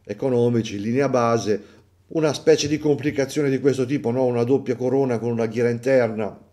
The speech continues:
figurati se... E invece è interessante. Orologio per scalador, ha detto, scalador, eh?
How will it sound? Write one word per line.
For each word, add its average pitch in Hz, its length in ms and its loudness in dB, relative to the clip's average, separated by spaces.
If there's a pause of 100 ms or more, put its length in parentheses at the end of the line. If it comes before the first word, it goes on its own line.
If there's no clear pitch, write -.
(160)
figurati 117 480 -4
se... - 340 -4 (180)
E - 100 -10
invece 202 420 0 (400)
è - 160 -10
interessante. 113 560 -6
Orologio 180 320 4
per 139 120 4
scalador, 110 680 0
ha 92 80 -8
detto, 78 260 -12
scalador, 101 640 -4 (120)
eh? 120 200 -10